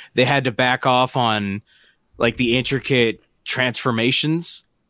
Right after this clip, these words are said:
for, for the Transformers. It, it's not like, uh, it's not like the other Michael Bay movies where,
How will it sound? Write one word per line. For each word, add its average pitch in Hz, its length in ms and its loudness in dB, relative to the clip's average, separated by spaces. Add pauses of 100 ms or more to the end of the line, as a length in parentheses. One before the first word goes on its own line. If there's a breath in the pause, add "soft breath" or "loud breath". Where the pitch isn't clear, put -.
(240)
for, 123 600 0 (140)
for 127 200 0
the 120 80 -6
Transformers. 135 840 0
It, 123 60 2
it's 123 500 0
not 131 180 2
like, 120 320 -2
uh, 104 340 2
it's 104 100 -10
not 135 100 0
like 117 160 0
the 117 120 2
other 117 100 0
Michael 120 280 0
Bay 120 180 2
movies 123 400 0
where, 104 340 0